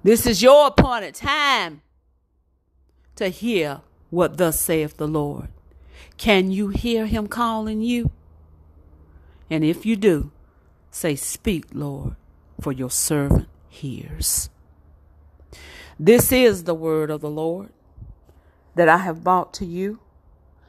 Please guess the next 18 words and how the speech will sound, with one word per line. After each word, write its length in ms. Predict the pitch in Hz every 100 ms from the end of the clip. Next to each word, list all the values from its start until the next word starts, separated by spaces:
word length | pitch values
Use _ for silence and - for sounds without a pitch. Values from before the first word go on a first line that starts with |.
| _ -
I 120 | 170
pray 500 | - - 226 226 240
that 340 | 190 165 - _ _ _
you 160 | 175 185
have 400 | 180 151 143 - _ _ _ _ _ _ _ -
gotten 320 | 190 196 -
something 460 | 180 220 190 202 190
out 180 | 185 196
of 120 | 185
the 60 |
word. 480 | 190 202 202 202 208 _ _ _ _ _ _ _ _ -
Don't 320 | 190 214 226
just 280 | 247 262 -
ignore, 640 | 262 254 285 269 190 170 - _ _ 156
just 400 | 175 214 208 156
don't 320 | 196 233 - -
just 320 | 214 240 -
ignore 680 | 254 220 240 269 226 156 -